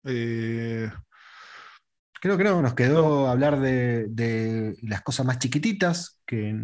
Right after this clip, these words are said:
Speaker 2: que no tienen sentido, como lo dijimos
Speaker 1: No.
Speaker 2: más temprano.
Speaker 1: Sí, sí, básicamente servicios. Eh, hoy, hoy está todo el mundo viendo el tema de los servicios. Yo ayer estaba sacando cuentas de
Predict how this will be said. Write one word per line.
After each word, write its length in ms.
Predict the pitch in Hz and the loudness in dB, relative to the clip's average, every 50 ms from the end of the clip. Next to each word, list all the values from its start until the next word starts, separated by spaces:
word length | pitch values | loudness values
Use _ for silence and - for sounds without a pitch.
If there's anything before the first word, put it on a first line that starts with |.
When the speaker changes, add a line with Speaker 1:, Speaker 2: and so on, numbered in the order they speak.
| 113 117 - | -8 -8 -6
Speaker 2:
que 100 | 117 113 | -6 -4
no 300 | 110 110 113 113 117 120 | -4 -4 -4 -4 -2 -2
tienen 180 | 123 135 127 | 0 0 0
sentido, 540 | 120 123 127 139 202 196 160 175 202 208 190 | 0 -2 -2 0 0 0 0 0 -2 -4 -6
como 240 | - - 107 202 - | -6 -4 -4 -2 -2
lo 80 | 101 | -2
dijimos 240 | 101 202 294 294 269 | 0 2 2 4 4
Speaker 1:
No. 60 | 240 | 4
Speaker 2:
más 100 | 131 127 | 2 0
temprano. 500 | 123 139 131 139 - 233 208 190 196 202 - - | -2 -2 -2 -2 -2 -2 -2 -2 -2 -6 -6 -2
Speaker 1:
Sí, 300 | - - 285 262 247 214 | 2 2 4 4 4 4
sí, 300 | - 277 254 247 226 208 202 | 4 4 4 4 4 2 2
básicamente 540 | 196 226 214 196 208 196 190 196 208 196 185 | 2 2 2 2 2 2 2 0 0 0 0
servicios. 800 | - 180 156 160 185 202 180 - 202 196 196 196 190 - - - _ | 0 2 2 2 0 0 0 0 0 0 0 0 -2 -4 -8 -14 _
Eh, 680 | - 123 127 127 127 123 123 123 123 120 120 120 120 117 - _ - - - - - - _ | -8 -6 -4 -4 -2 -2 -2 -2 -2 -2 -2 -4 -4 -6 -8 _ -20 -20 -20 -20 -20 -20 _
hoy, 340 | _ 131 131 131 127 120 123 - | _ 0 2 2 2 0 -4 -4
hoy 160 | 131 131 127 | -2 -2 -2
está 240 | 117 - - 135 127 | -4 0 0 0 0
todo 260 | 123 - 143 143 139 | 2 2 2 2 2
el 60 | 135 | 2
mundo 960 | 139 143 147 143 135 131 123 120 117 113 113 110 110 107 107 107 104 101 - _ _ | 0 -2 -2 -2 -2 0 0 0 0 -2 -2 -4 -4 -6 -8 -8 -12 -14 -18 _ _
viendo 300 | - 123 123 123 123 120 | -8 -2 -2 -2 0 -2
el 40 | 113 | -2
tema 180 | 117 123 127 127 | -2 -2 0 0
de 40 | |
los 80 | 123 113 | -2 -2
servicios. 480 | - 135 147 175 170 - 151 131 110 - | 0 0 0 0 0 2 0 0 0 0
Yo 480 | 147 165 180 175 165 147 139 147 156 143 - | 0 2 2 4 4 4 2 2 0 0 0
ayer 180 | 143 165 214 | 0 0 0
estaba 200 | 240 - - 175 | 0 0 0 0
sacando 280 | 160 165 151 151 151 143 | 0 0 -2 -2 -2 -2
cuentas 280 | 131 147 160 160 151 135 | -2 -2 0 0 0 0
de 160 | 131 123 | 0 -2